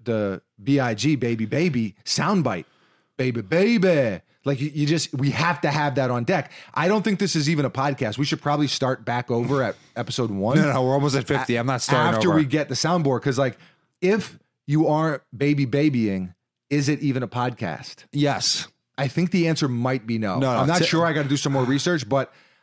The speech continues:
Speaker 1: I think that it could be no.
Speaker 2: No, no. I'm telling you that it is, and that we're not gonna get a soundboard because that's something that I have to run.
Speaker 1: No, no, I, I could run it. I run the whole thing on my phone here.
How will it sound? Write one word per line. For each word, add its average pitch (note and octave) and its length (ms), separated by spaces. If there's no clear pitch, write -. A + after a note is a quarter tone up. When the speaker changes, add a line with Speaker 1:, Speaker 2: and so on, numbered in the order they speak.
Speaker 1:
I B2+ 120
think C#3 260
that B2+ 100
it A#2 120
could A2+ 140
be G2+ 100
no. E2 220
Speaker 2:
No, B2+ 140
no. E2+ 160
I'm A#2 140
telling D3+ 260
you D3 120
that A#2+ 120
it A2 140
is, D#3 420
and B2 180
that A#2 120
we're A#2 100
not B2 220
gonna B2 120
get A#2 120
a A2 40
soundboard A#2+ 440
because A2+ 240
that's B2+ 180
something B2+ 180
that A2 120
I A#2+ 140
have A#2 200
to A2+ 80
run. G2 380
Speaker 1:
No, E3 100
no, E3 100
I, D3 220
I F3 120
could F3+ 180
run A2+ 160
it. - 40
I D3 140
run F#3+ 220
the D3 60
whole D#3 180
thing E3 200
on C#3 120
my G2+ 120
phone F3+ 280
here. F#2+ 220